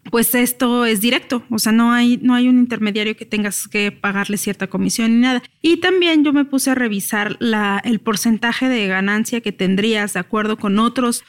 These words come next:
eh, instituciones financieras y esta que la maneja Nacional Financiera,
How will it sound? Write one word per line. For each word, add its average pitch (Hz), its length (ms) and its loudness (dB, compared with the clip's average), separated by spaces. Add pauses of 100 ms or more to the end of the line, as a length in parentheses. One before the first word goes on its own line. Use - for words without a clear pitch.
(100)
eh, 180 380 -2
instituciones 233 640 0
financieras 220 600 -2
y 190 120 0
esta 220 240 -2
que 220 100 -4
la 180 140 -2
maneja 185 580 -2
Nacional 190 500 -2
Financiera, 208 680 -2